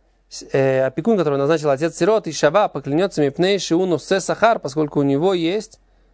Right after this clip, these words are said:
за это плата. Омар лей,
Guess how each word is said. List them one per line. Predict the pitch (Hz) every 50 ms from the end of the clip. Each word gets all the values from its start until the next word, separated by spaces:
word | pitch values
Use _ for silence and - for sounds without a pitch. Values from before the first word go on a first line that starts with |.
| _ _ _ _
за | - 143 147 143
это | 147 165 175 175 202 190 190 - - _ _ _
плата. | 165 170 180 185 190 185 - 190 - _ _ _ _ _ - - _ _ _ _ -
Омар | 156 175 190 196 185
лей, | 175 165 156 139 131 143